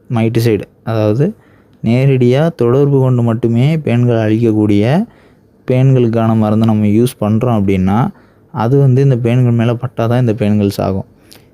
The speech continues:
பொதுவா நம்ம சொன்ன மாதிரி பேன்கள் வந்து இலைக்கு அடிப்புறம் தான் இருக்கும். அப்போ என்ன ஆகும்? இலைக்கு அடிப்புறம் மருந்து பட்டுனா மட்டும்தான் இந்த பேன்கள் வந்து அழியும். இதே நம்ம சாதாரணமா மருந்து ஸ்ப்ரே பண்ணோம்னா இலைக்கு மேல்புறம் தான் படும்.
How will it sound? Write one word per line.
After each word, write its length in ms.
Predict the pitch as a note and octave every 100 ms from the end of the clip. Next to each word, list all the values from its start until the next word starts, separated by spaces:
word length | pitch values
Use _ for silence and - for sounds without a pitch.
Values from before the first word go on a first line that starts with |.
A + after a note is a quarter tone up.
| _ _ -
பொதுவா 280 | A#2+ B2 B2+ B2
நம்ம 120 | A#2+ A#2
சொன்ன 160 | A#2 A2+
மாதிரி 160 | A#2+ C#3+ B2+
பேன்கள் 300 | B2 A#2+ A2+
வந்து 140 | B2 G#2+
இலைக்கு 200 | G#2+ A2
அடிப்புறம் 320 | G2+ G#2 G2+ G2+
தான் 100 | G2
இருக்கும். 280 | G#2 C#3 G#3+ - - _ _ C#3
அப்போ 200 | A#2 C3+ C3 A#2+
என்ன 120 | B2 C3
ஆகும்? 200 | B2 B2
இலைக்கு 220 | A2+ A#2+ B2
அடிப்புறம் 340 | A2 A#2 C3 A2
மருந்து 240 | G#2 A#2+ A#2+
பட்டுனா 420 | G#2+ A2+ B2 B2+ A#2+ A2
மட்டும்தான் 440 | G2+ G2+ G#2+ D3+ D3+
இந்த 120 | A2+ A2+
பேன்கள் 320 | A#2 A#2 G#2
வந்து 120 | A2+ G#2
அழியும். 300 | G2 G2+ - _ - - _ _ -
இதே 140 | C#3 D3
நம்ம 140 | C3 B2
சாதாரணமா 460 | A#2 B2 B2+ C3 C#3 A#2
மருந்து 220 | A#2 B2+
ஸ்ப்ரே 140 | - A#2+
பண்ணோம்னா 300 | A2+ A2 B2 C#3
இலைக்கு 220 | A#2 B2 A2+
மேல்புறம் 380 | A2+ A2 G#2+
தான் 120 | A2 G2+
படும். 200 | F#2